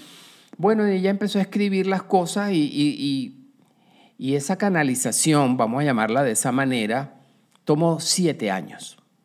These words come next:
O sea, ella durante siete años iba a trabajar, cuando llegaba a su casa, me imagino que se echaba un baño, comía, y empezaba a escuchar la voz, y empezaba a escribir, se paraba, comía, iba al baño. Continuaban dictándole en el punto donde se había quedado,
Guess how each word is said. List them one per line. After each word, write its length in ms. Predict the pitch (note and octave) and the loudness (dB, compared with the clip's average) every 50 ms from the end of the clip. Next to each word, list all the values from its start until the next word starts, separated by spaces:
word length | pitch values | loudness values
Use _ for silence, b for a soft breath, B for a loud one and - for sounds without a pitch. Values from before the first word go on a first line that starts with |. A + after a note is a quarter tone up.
| _ _ - | _ _ -12
O 20 | |
sea, 240 | - - A#2+ - - | -8 -6 -6 -6 -4
ella 220 | - B2 C3 D3 E3 | -2 0 2 2 4
durante 420 | F3 F#3+ E3+ D3+ C3+ A#2+ - C3 | 4 4 4 4 2 0 -2 -4
siete 360 | B2 - C#3+ B2 A#2+ D#3 D3+ | -4 -2 -2 -2 -2 0 2
años 360 | D3+ D3+ D#3 D3+ D#3 D#3 E3 D#3 | 4 4 4 2 2 0 -2 0
iba 140 | C3+ A#2+ | 0 -2
a 60 | A#2+ A#2 | -2 -2
trabajar, 680 | C#3 C#3 C3 A#2 A2 A2+ B2 D#3 D#3 D#3+ E3 E3+ E3 | 0 0 0 0 -2 -2 0 2 4 4 4 2 0
cuando 200 | E3 D#3 C#3+ C3 | -2 -2 -2 -2
llegaba 320 | A#2+ A#2 A2 A2 G#2+ G#2+ A2+ | -4 -4 -4 -2 -2 -2 -2
a 40 | |
su 200 | A#2+ - B2 G#2 | -4 -6 -10 -6
casa, 400 | - C#3 D3 D#3 D#3+ E3 - E3+ | -2 2 2 2 2 0 -2 -4
me 80 | D3 C3 | -4 -4
imagino 260 | A2 G#2+ G#2+ G#2+ A#2 | -6 -6 -6 -6 -6
que 140 | G#2+ A#2+ A#2+ | -6 -8 -8
se 80 | A#2+ A2+ | -10 -8
echaba 200 | G#2 - G#2+ A2+ | -6 -6 -4 -4
un 140 | A2+ A2 | -4 -2
baño, 400 | G#2+ C3 D3 D#3 D3+ C#3+ C#3 C3 | -2 0 0 0 0 -2 -2 -4
comía, 480 | B2+ A#2+ A2 A#2 C3+ D#3 D#3 D3+ D#3+ E3 D#3+ B B B B B B B | -4 -4 -4 -2 -2 -2 0 0 -2 -4 -6 B B B B B B B
y 80 | - D3 | -2 -2
empezaba 360 | B2 B2+ C3+ B2+ - A#2 A#2 | -2 -2 -2 -4 -2 -2 -2
a 20 | |
escuchar 380 | B2 B2 - D#3 C#3+ - B2+ A2 | -2 0 0 0 0 0 0 2
la 120 | B2+ C#3 | 2 2
voz, 240 | C3+ B2 C#3 D3 D#3+ | 2 4 4 4 4
y 80 | D#3+ C#3+ | 2 2
empezaba 360 | B2 A#2 B2+ - C#3+ B2 A#2+ | 0 0 -2 -2 0 0 -2
a 20 | |
escribir, 480 | B2 B2 - A#2+ A2 A2+ C3 D3+ D#3+ D3+ | -2 -2 -2 -2 0 2 2 2 0 0
se 160 | D#3 D3 B2 | -2 -4 -4
paraba, 640 | - G#2+ G2+ G#2 A2+ C3 D3+ D#3+ D#3 C#3+ C#3 C3 - | -4 -4 -4 -2 0 2 2 2 2 2 0 -2 -2
comía, 440 | B2 A2 G#2+ A2 A#2+ D3 D#3 D3+ C#3 | -4 -6 -4 -4 -4 -4 -2 -2 -2
iba 160 | C3 B2 B2+ | -2 -2 -2
al 100 | B2+ B2 | -2 0
baño. 340 | C#3 D3+ D#3+ D#3+ D#3+ E3 E3 B B B B B B | 2 2 2 2 0 -2 -6 B B B B B B
Continuaban 840 | - F3 D#3+ D3 C#3+ - D3+ C#3+ C3+ C#3 C3+ B2+ C3 C#3 D#3+ E3 D3 | 0 2 2 2 2 4 6 6 6 6 6 6 6 6 4 4 4
dictándole 840 | E3 D#3 E3 E3 - - - D#3 C#3+ D3 C#3+ D#3 D#3 F3+ F3+ G3 G3 | 2 2 2 -2 -2 2 4 6 6 6 4 2 2 0 0 0 0
en 120 | F3 D3+ | 0 0
el 160 | C3+ B2+ A#2+ - | 0 -2 -4 -6
punto 520 | - - - - D3 D3 C#3 B2+ C#3 E3 | -8 -6 -2 0 2 2 2 2 2 2
donde 220 | E3 E3+ D#3+ D3+ | 2 2 2 0
se 120 | D3 - C#3 | 0 0 0
había 220 | A2 A2+ A2 G#2+ | 0 0 -2 -2
quedado, 560 | - C#3+ C3+ C#3 D3 C#3 C#3+ D3+ F3+ G3+ - | -2 0 0 2 4 4 4 2 0 -2 -4